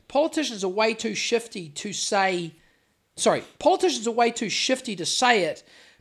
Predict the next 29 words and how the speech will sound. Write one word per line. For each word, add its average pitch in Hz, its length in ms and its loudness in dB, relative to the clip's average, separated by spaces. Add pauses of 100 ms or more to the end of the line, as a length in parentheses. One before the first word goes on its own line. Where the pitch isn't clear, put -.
but 156 400 0
get 247 280 -2
jabbed 208 560 4
because 202 460 0
we're 185 160 -2
going 226 300 2
to 214 100 -6
open 214 300 2
up 196 280 0
and 175 160 -8
we'll 185 160 0
be 175 140 -6
letting 190 380 -4
covid 196 520 0
in 190 220 -4
more 170 240 -2
often, 175 540 -4 (200)
just 196 360 -2
like 175 300 -4
the 170 120 -8
other 175 160 -4
countries. 131 500 -10 (680)
If 233 180 4
you're 254 220 2
jabbed, 220 680 4
your 196 180 -2
chances 240 520 0
of 202 120 -2
hospitalization 196 1200 0